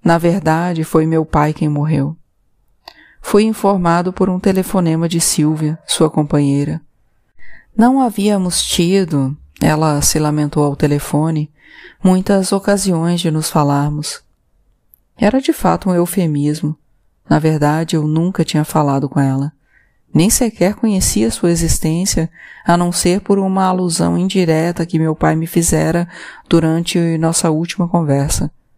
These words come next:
dois anos antes. Ela foi me buscar na estação de Briançon. Minha viagem foi muito desagradável.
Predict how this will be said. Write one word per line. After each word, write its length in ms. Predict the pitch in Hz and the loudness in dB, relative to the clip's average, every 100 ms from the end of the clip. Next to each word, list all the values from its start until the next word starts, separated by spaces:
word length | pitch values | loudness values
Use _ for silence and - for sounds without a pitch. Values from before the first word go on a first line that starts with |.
| _ | _
dois 300 | - 170 190 | 2 2 2
anos 300 | 156 143 143 | 0 -2 -2
antes. 480 | 135 135 - - - - - - _ _ _ _ _ _ _ _ | -2 -2 -2 -4 -4 -12 -20 -20 _ _ _ _ _ _ _ _
Ela 200 | 190 214 | 0 2
foi 180 | 226 254 | 2 0
me 120 | 254 | 0
buscar 520 | 254 247 - 165 175 | -2 -4 0 0 2
na 420 | 165 160 156 156 - | 0 0 0 -2 -2
estação 600 | 160 - 165 - 160 165 | 0 2 2 0 0 -2
de 140 | 165 170 | 0 -2
Briançon. 760 | 165 165 156 156 160 - 147 - _ _ _ _ _ - | 0 0 2 0 -2 -4 -6 -8 _ _ _ _ _ 0
Minha 220 | 160 160 | 2 2
viagem 520 | 165 151 156 180 175 | 0 0 0 -2 -4
foi 260 | - 156 151 | -2 0 0
muito 420 | 147 160 165 139 | 0 0 -2 -2
desagradável. 920 | 147 147 143 143 139 139 139 147 | 0 0 0 0 0 -2 -2 -6